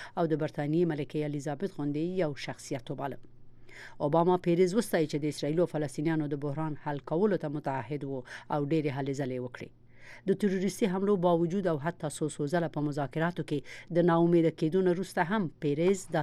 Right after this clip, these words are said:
تاکید کاوه چې فلسطینیانو ته باید د انسانیت پر بنیاد د یهودانو سره برابر حیثیت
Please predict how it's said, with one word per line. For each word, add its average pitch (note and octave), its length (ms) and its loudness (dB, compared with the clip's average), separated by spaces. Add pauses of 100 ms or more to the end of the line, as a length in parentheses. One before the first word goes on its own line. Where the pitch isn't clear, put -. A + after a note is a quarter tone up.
تاکید D3+ 400 -6
کاوه D3+ 260 0
چې - 400 -6
فلسطینیانو D#3 600 0
ته D3 60 -2 (100)
باید D#3 280 0
د D#3+ 160 -4
انسانیت C#3+ 440 -4
پر C#3+ 180 -6
بنیاد D#3 300 0 (260)
د - 100 -2
یهودانو D3 480 -2
سره C#3+ 200 -4 (360)
برابر C#3+ 380 0 (280)
حیثیت E3 420 -4